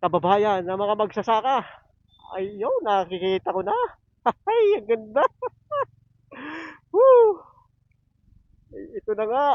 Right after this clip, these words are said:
Ayan na, mga buddy. Ang rice terraces ng Haibanga,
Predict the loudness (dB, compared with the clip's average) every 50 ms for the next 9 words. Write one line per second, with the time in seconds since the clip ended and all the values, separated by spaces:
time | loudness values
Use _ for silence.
0 | -2 -4 -10 -16 -20 _ _ _ _ _ _ _ _ _ _ _ _ _ -20 -20
1 | -20 -20 -20 -20 -20 -20 -20 -20 -20 -20 -20 -20 -20 -20 -20 _ _ _ -12 -10
2 | -8 -8 -6 -8 -8 -6 -6 -6 -4 -2 -2 -2 -2 0 0 0 0 -2 -2 -6
3 | _ _ _ _ _ _ _ _ _ _ _ _ _ _ _ _ _ _ -10 -8
4 | -6 -6 -4 -4 -2 -4 -4 -4 -8 _ -6 -4 -2 0 0 0 0 0 0 0
5 | -2 -4 -10 -20 -20 -20 _ _ _ _ _ _ _ _ _ -20 -20 -20 _ _
6 | _ _ _ _ _ _ _ -14 -8 -4 -2 0 2 2 2 2 0 0 0 0
7 | 0 0 0 0 2 2 4 4 4 2 2 2 2 0